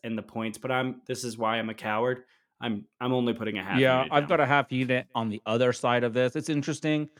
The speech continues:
Speaker 2: Um, Cincinnati was six and seven against the spread,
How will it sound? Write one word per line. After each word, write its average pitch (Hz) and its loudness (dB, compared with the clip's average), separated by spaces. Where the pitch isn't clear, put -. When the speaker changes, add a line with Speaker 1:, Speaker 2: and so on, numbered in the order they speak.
Speaker 2:
Um, 113 0
Cincinnati 139 2
was 113 -2
six - -4
and 107 -2
seven 120 2
against 117 -6
the 107 -16
spread, 113 0